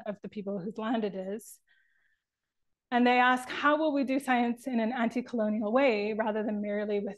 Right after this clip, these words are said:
intent? And they offer up this idea based in their Indigenous, um, connections and, and other scholars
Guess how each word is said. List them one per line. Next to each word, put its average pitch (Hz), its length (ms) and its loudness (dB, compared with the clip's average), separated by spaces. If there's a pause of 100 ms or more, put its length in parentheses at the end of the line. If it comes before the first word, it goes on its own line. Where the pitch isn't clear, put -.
intent? 208 680 -10 (1500)
And 233 180 4
they 233 360 6
offer 240 640 2
up 220 280 -2 (240)
this 240 200 -2
idea 214 400 0
based 208 400 -4
in 214 400 -4 (160)
their 202 220 0
Indigenous, 208 920 -6 (120)
um, 196 460 -8 (380)
connections 269 480 4
and, 220 260 0
and 214 320 -4 (140)
other 226 200 2
scholars 208 640 2